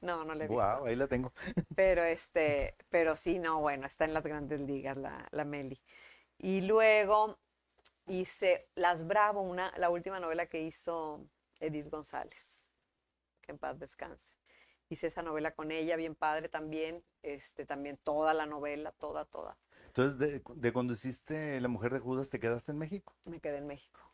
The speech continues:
Speaker 1: me quedé.
Speaker 2: Acabó.
Speaker 1: Mira, yo, la primera estancia en México en aquellos años de mi juventud, eh, en Televisa, estuve siete años. Y luego, cuando me fui a hacer La Mujer de Judas,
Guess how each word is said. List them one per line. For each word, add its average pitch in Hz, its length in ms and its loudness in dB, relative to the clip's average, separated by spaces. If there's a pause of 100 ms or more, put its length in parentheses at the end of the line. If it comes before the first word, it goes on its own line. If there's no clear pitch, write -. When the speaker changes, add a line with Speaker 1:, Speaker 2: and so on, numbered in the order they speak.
(180)
Speaker 1:
me 170 120 -10
quedé. 160 480 -4
Speaker 2:
Acabó. 113 320 0
Speaker 1:
Mira, 190 160 10
yo, 226 220 8
la 220 180 8
primera 254 320 10
estancia 233 560 4
en 240 100 2
México 220 520 -2
en 175 180 -4
aquellos 180 360 -2
años 185 400 -6
de 160 120 0
mi 147 400 -6
juventud, 160 580 -4 (240)
eh, 147 580 -4
en 156 180 -8
Televisa, 180 520 0 (420)
estuve 180 280 2
siete 175 320 2
años. - 520 -12 (1000)
Y 180 140 -4
luego, 165 500 2 (680)
cuando 151 260 4
me 139 120 -2
fui 180 100 2
a 185 40 6
hacer 214 140 0
La 208 80 2
Mujer 190 240 -2
de 190 160 -4
Judas, 196 640 -4